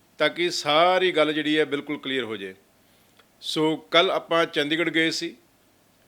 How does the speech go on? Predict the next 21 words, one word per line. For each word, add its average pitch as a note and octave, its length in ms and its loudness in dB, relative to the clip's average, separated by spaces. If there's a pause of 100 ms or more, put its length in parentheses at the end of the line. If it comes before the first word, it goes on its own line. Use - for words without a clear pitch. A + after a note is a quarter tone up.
(580)
ਹਰਿਆਣਾ C#3+ 420 2
ਗੁਰਦੁਆਰਾ D3 420 0
ਚੋਣ D#3 280 -6
ਕਮਿਸ਼ਨ D3 400 -6
ਦੇ D3 100 -6
ਦਫ਼ਤਰ B2 320 -4
ਵਿੱਚ, D#3 380 -10 (960)
ਜਿੱਥੇ D#3 400 2
ਅਸੀਂ D3+ 360 -2 (760)
ਚੋਣ F3 260 0
ਕਮਿਸ਼ਨ F3+ 520 -2
ਦੇ F3 200 0
ਕਮਿਸ਼ਨਰ, D#3 680 -2 (880)
ਰਿਟਾਇਰਡ D#3 680 4 (1160)
ਪੰਜਾਬ D3+ 360 4
and E3 160 0
ਹਰਿਆਣਾ D#3 280 0
ਹਾਈ D3 120 0
ਕੋਰਟ D3 200 -6
ਦੇ C#3+ 120 0
ਜੱਜ C#3+ 380 0